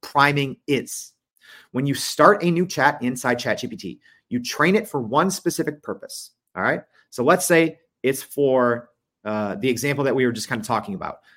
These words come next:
you know, the expert digital marketer. Let's say it was a marketing strategist, right? So you were gonna train it on that, and you don't want an output,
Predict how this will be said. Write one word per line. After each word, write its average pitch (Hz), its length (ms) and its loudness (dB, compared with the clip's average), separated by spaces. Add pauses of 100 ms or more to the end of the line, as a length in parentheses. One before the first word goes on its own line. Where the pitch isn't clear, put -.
you 117 100 -8
know, 113 100 0
the - 180 -6
expert 135 300 0
digital 120 280 -4
marketer. 98 400 -2
Let's 123 160 0
say 135 160 2
it 127 100 0
was 113 260 -2
a 101 260 -4 (220)
marketing 156 380 4
strategist, - 680 -4 (100)
right? 120 200 0 (1120)
So - 300 0 (360)
you 147 100 4
were 202 60 10
gonna 196 160 8
train 214 300 4
it 147 80 6
on 92 160 -2
that, 95 400 -2
and 135 100 -4
you 151 100 -2
don't 160 300 4
want 156 240 2
an 110 100 -16
output, 143 340 -6